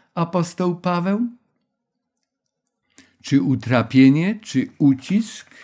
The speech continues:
czy prześladowanie, czy głód, czy nagość, czy niebezpieczeństwo, czy miecz?” Jako napisano: „Z powodu Ciebie co dzień nas zabijają,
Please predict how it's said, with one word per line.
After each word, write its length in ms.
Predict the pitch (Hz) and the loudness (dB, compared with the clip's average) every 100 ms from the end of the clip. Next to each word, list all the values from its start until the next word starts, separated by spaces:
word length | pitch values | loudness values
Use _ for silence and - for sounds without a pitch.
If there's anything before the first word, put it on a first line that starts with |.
| - | -20
czy 180 | - 127 | -6 -6
prześladowanie, 1080 | 107 143 123 - 127 127 120 120 131 175 208 | -4 -4 -4 -4 -4 -2 -4 -4 -4 -4 -6
czy 200 | - 131 | -4 -2
głód, 580 | 110 151 226 262 - _ _ _ _ _ _ | 0 2 0 -4 -14 _ _ _ _ _ _
czy 200 | - 143 | -2 0
nagość, 800 | 117 135 151 190 240 - - - _ _ _ | 2 0 -2 -4 -6 -8 -20 -20 _ _ _
czy 140 | 156 | 2
niebezpieczeństwo, 920 | 143 139 127 - 135 160 185 196 - 202 | 2 4 0 -2 -4 0 0 -2 -6 -8
czy 200 | - 156 | -2 0
miecz?” 640 | 131 233 254 - - _ _ _ _ _ 127 | 0 0 -6 -20 -20 _ _ _ _ _ -12
Jako 220 | 117 120 | -6 -2
napisano: 640 | 117 113 117 151 147 131 - _ | -2 -4 -4 -2 -2 -4 -8 _
„Z 80 | - | -10
powodu 360 | 170 151 147 131 | -6 -4 -2 -4
Ciebie 420 | - 139 139 135 | -4 -2 0 -2
co 220 | - 135 | -2 -4
dzień 420 | 117 143 143 131 | -2 0 2 0
nas 320 | 120 123 113 | 0 -2 -4
zabijają, 800 | 101 127 120 127 131 127 113 107 | -4 -4 -2 0 0 -2 -4 -6